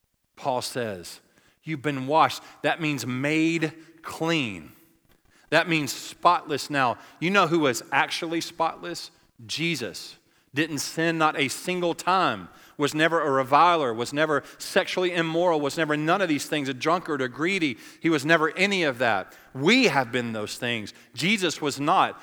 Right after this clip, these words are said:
Jesus was totally perfect. This is the gospel. You weren't, he was.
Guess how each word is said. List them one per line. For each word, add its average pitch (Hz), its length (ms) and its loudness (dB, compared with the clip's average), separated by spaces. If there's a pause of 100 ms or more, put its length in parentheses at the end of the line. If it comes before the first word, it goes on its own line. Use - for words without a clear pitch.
(240)
Jesus 180 720 0 (240)
was 147 260 2
totally 214 840 4 (360)
perfect. - 680 -2 (480)
This 226 200 2
is 285 120 -2
the 247 120 4
gospel. 202 640 0 (800)
You 170 280 2
weren't, 151 480 0 (500)
he 196 240 -2
was. 160 440 2